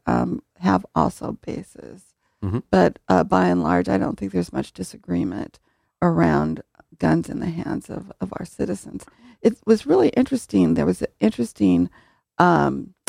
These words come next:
Speaker 1: debate, I think, on C N N around whether or not these laws work. And they were talking about Chicago. Look at all of the, the, the killings that have occurred in Chicago. Chicago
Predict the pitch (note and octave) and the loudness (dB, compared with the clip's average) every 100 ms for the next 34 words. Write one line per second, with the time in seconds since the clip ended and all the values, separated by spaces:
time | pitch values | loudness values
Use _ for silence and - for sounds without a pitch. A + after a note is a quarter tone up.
0 | - _ - F3+ F3 - F#3 E3 - - | -20 _ -6 -4 0 4 6 6 2 -4
1 | - _ _ _ _ _ _ _ - F3+ | -20 _ _ _ _ _ _ _ 2 2
2 | F#3+ F#3 F3 E3 - - F#3+ F3+ E3+ E3+ | 2 -2 0 0 -2 -6 0 2 4 4
3 | D#3+ D#3+ D#3 D#3+ C#3+ - E3+ E3 D#3+ D#3 | 4 2 0 -2 -4 0 0 2 2 2
4 | D3+ D#3 - _ _ _ - E3+ F#3 F3+ | 0 -4 -10 _ _ _ 0 4 6 6
5 | F3 E3 D#3 D#3 - D#3 - D#3 D#3 D3 | 4 4 2 0 -4 -6 -2 2 2 2
6 | - C4+ A#3+ G#3+ F3 C#3+ - D3+ - - | 2 2 2 2 -2 0 0 0 -2 -2
7 | D2 - - - - - B3 A#3 A3 G3 | -4 -4 -6 -12 -8 -2 0 2 2 2
8 | F3+ G#3 C3+ - - - - - - - | 0 0 0 0 -2 -2 -2 -4 -6 -20
9 | _ _ _ E3+ C#3+ A2 F#2+ - F#3 - | _ _ _ 4 4 4 0 -2 -2 0
10 | G3 F#3 F3+ E3 D#3 C#3 - F3+ E3 E3+ | 2 4 2 2 -2 -4 -2 0 0 -2
11 | - - G#3+ A3+ F#3+ F3+ - - _ - | -6 -4 0 2 2 -2 -6 -20 _ -16
12 | - A3 - C4+ D#4+ E4+ F3 | 0 0 4 4 6 6 4